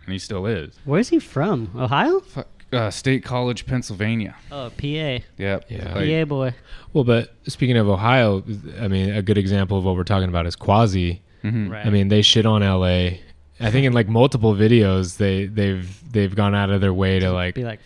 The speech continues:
Speaker 2: "Fuck L A,"
Speaker 3: Yeah,
Speaker 2: straight up.
Speaker 3: yeah, I forget what video it is, but they got the little kid
Speaker 2: Mother?
Speaker 3: voiceover.
Speaker 2: The mother vid?
Speaker 3: Yeah, it's pretty funny, and it, it is inspiring because if, if you have ever tried to,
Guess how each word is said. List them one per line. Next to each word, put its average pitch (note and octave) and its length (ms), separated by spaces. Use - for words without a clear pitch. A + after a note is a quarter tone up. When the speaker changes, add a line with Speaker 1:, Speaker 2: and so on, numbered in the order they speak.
Speaker 2:
"Fuck - 280
L A#2+ 180
A," A#2 120
Speaker 3:
Yeah, D3+ 420
Speaker 2:
straight C#3+ 100
up. C#3 180
Speaker 3:
yeah, C3 300
I A#2 160
forget C3 180
what B2+ 120
video A#2+ 320
it A#2 80
is, A2 120
but G#2 120
they A2 40
got G#2+ 140
the - 80
little G#2+ 260
kid A2 400
Speaker 2:
Mother? B2 220
Speaker 3:
voiceover. B2 720
Speaker 2:
The A#2 80
mother A2+ 300
vid? A#2+ 320
Speaker 3:
Yeah, G#2 540
it's F3+ 120
pretty F#3+ 180
funny, A#2 460
and G#2 200
it, D3 240
it F3 180
is G3 200
inspiring C#3 640
because A#2+ 720
if, A#2 460
if C3 260
you C#3+ 480
have B2 420
ever B2 460
tried A2 640
to, G#2+ 160